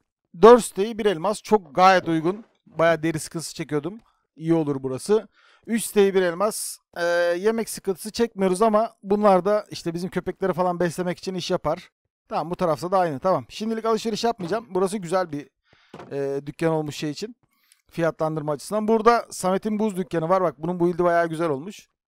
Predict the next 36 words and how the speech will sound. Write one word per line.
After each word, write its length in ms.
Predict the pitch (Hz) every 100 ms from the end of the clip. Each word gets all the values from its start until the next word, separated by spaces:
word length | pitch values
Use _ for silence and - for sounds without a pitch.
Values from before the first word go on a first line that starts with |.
| _ -
Dışarıdan 420 | 156 185 170 180
bakınca 320 | 190 - 147 165
direkt 220 | 165 165
anlaşılıyor. 540 | 156 156 170 151 139
Buz 180 | 160 156
dağlarına 420 | 165 160 160 165
çarpmış 500 | 170 156 - 190 -
bir 180 | 185 185 _ _ _ _ _
minnak 500 | 170 190 165 185 -
gemi. 340 | 214 208 180 - _ _ _ _ _ -
Ama 320 | 202 247 233 -
Samet 340 | - 202 226
Nubu 220 | 226 220
da 100 | 247
buraya 200 | 240 247
fiyat 320 | 262 208 233 220
yazmamış. 380 | 175 143 139
Ya 100 | 196
bak 140 | 196 180
birisi 260 | 190 -
şuraya 220 | - 220 202
fiyat 280 | 190 190
yazmış 320 | 185 180 185 175
en 100 | 143
son. 220 | 131 123 _ _ _ _ _
Normal 520 | 156 180 185 208 220 214
ama 180 | 175 196
gözükmüyor 500 | 185 185 208 208 285
ki. 260 | - 151 113 _ _ _ _ _ _ _
Şuradaki 500 | - 151 170 180 175
blok 240 | 196 -
ne? 220 | 247 226 185
Aslında 280 | 151 175
şunu 200 | 165 180
kırıp 240 | 170 185 -
gözüke-, 420 | 160 151 170